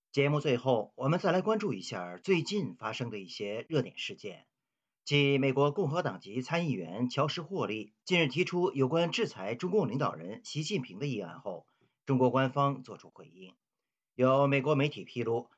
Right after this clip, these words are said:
中国驻华盛顿大使馆日前向霍利的办公室发送了一条长达八百字的电邮，要求霍利议员放弃相关提案。霍利参议员于十月二十号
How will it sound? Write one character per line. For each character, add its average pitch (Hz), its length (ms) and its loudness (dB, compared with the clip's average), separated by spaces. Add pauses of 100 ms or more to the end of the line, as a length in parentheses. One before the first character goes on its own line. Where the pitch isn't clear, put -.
(140)
中 202 160 4
国 151 180 6
驻 135 240 2
华 123 180 0
盛 180 140 -4
顿 156 220 0
大 147 120 -2
使 131 160 -4
馆 - 420 -12
日 139 100 0
前 123 220 -2
向 117 300 0
霍 170 140 0
利 135 100 0
的 113 160 0
办 147 140 -2
公 170 160 -8
室 - 300 -4 (260)
发 135 140 4
送 127 160 -2
了 120 100 2
一 123 60 0
条 117 360 -2
长 131 260 -2
达 120 240 -2
八 180 200 0
百 165 160 -4
字 120 160 -10
的 - 120 -16
电 98 200 -6
邮， 113 280 -2 (400)
要 147 160 4
求 123 260 -2
霍 139 160 0
利 131 200 4
议 127 60 2
员 98 360 -10 (160)
放 151 220 0
弃 90 280 -10
相 101 180 -10
关 92 160 -16
提 80 220 -18
案。 85 220 -20 (800)
霍 156 140 4
利 139 220 0
参 143 240 2
议 139 40 2
员 120 300 2
于 131 240 6
十 131 200 2
月 143 100 4
二 151 160 6
十 - 100 -8
号 104 300 -2